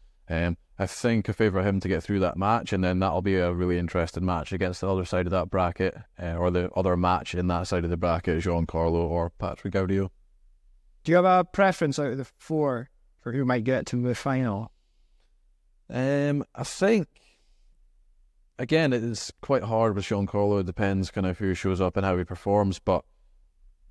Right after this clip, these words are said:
Speaker 1: if you're going for, like, a safe bet consistency, I might actually go for Roosevelt Souza just for the size, overall game, you know, good positional game, quite dangerous as well with some submissions. So,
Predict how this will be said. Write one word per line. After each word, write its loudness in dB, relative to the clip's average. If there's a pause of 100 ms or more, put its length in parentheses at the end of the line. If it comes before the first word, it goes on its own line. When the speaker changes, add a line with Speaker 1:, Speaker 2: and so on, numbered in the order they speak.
(260)
Speaker 1:
if -6
you're 2
going 2
for, -2
like, -2
a -6
safe 0
bet 0
consistency, -2
I 2
might 0
actually -4
go 2
for 0
Roosevelt 0
Souza 0
just -4
for -8
the 0
size, 2
overall 0
game, 0 (340)
you -4
know, 0
good -2
positional -2
game, 0
quite -2
dangerous 0
as -6
well 2
with -6
some -2
submissions. -2 (640)
So, -4